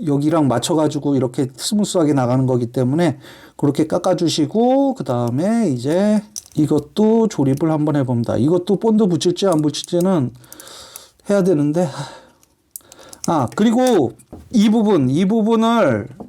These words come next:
없애주셔도 좋고 그냥 놔두셔도 좋은데 이게 왜 그러느냐? 이게,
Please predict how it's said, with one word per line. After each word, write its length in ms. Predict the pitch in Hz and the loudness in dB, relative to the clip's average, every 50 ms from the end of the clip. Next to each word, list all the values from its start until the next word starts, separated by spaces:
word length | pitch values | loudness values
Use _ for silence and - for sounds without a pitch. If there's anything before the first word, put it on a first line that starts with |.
| - - - | -14 -6 -4
없애주셔도 680 | - 180 175 - 285 269 214 240 214 226 247 208 262 240 | -2 -2 0 0 0 2 2 2 2 2 2 2 2 2
좋고 500 | 214 180 - - - - 226 233 208 - | 2 0 0 0 -2 -2 0 0 0 0
그냥 220 | - 147 190 214 | 0 0 0 2
놔두셔도 500 | 208 151 131 139 175 175 170 208 196 220 | 2 2 2 2 2 2 0 0 0 0
좋은데 500 | 202 202 170 147 143 147 160 196 175 139 131 | 0 0 0 0 0 0 0 0 0 2 2
이게 180 | 156 170 208 | 2 2 2
왜 260 | 196 151 127 135 170 180 | 2 2 4 2 2 2
그러느냐? 600 | 185 208 202 196 180 160 156 165 190 190 160 131 | 2 2 2 2 2 2 2 2 2 2 0 0
이게, 380 | 127 147 151 185 190 180 180 | 0 0 2 2 2 2 0